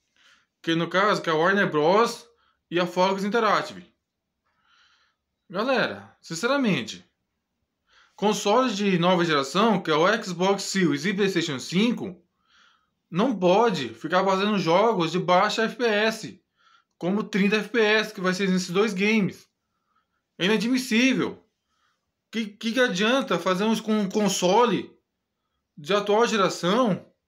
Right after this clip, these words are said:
com D L S S, tem Ray Tracing e tudo mais?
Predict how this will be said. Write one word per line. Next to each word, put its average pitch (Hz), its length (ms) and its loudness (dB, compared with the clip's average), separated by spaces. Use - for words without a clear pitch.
com 185 220 -4
D 190 120 0
L 202 120 2
S 190 320 2
S, 160 720 0
tem 143 800 -4
Ray 160 260 0
Tracing 170 760 0
e 160 60 -8
tudo 190 220 -4
mais? 226 520 0